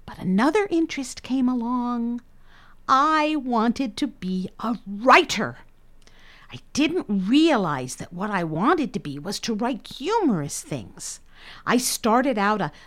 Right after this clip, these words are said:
little regulations short story route and got nowhere, not even as a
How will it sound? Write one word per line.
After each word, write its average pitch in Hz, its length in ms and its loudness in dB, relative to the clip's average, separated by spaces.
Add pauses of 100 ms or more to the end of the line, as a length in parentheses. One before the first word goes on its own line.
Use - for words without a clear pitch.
little 262 240 2
regulations 202 800 4
short - 380 -2
story 131 400 0
route 139 220 -4
and 208 120 -4
got 339 280 0
nowhere, 196 580 4
not 453 260 -2
even 247 380 4
as 156 240 0
a - 80 -10